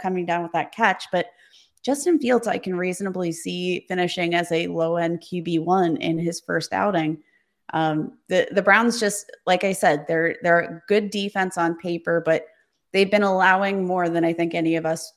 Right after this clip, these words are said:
had projected, um, both, you know, through the,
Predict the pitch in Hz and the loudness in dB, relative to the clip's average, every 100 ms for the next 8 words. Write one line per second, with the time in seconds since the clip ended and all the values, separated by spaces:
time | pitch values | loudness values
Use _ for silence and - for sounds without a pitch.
0 | 175 175 202 - 185 165 170 170 - 160 | -8 -4 -4 -4 -6 0 0 0 -2 -2
1 | 160 - _ _ _ - 156 151 143 - | -2 -8 _ _ _ -4 -2 -2 -6 -10
2 | _ _ _ - 175 170 165 - 180 156 | _ _ _ -2 2 2 0 -10 -4 -2
3 | 151 151 175 185 185 - 135 | -2 -6 -6 -6 -8 -6 -6